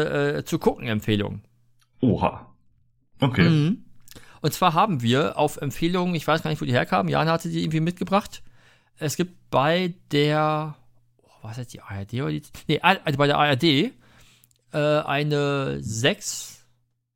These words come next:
Speaker 1: oder achtteilige, ich weiß nicht genau, wie lange sie war, äh, Doku-Serie, die, äh, Kevin Kühnert begleitet hat.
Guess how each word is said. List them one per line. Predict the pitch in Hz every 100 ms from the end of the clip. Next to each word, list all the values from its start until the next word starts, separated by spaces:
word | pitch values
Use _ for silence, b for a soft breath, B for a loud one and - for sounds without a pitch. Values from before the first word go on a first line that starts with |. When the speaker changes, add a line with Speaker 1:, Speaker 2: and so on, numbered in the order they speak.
| _ _
Speaker 1:
oder | 131 120 -
achtteilige, | 143 - - - 190 208 208 233 240 _ _
ich | -
weiß | 127
nicht | 175
genau, | 156 156
wie |
lange | 156 170
sie | 170
war, | 175 202 B B B -
äh, | 156 156 156 156 160 - - - 151
Doku-Serie, | 170 220 151 123 120 127 139 214 - b b b b _ _ _
die, | 139 - 151 156 151 151
äh, | 143 143 139 139 147 160 165 _ _ _
Kevin | - 170 185
Kühnert | - 269 143 107 - - - _ _ -
begleitet | 139 127 117 110 113
hat. | 101 110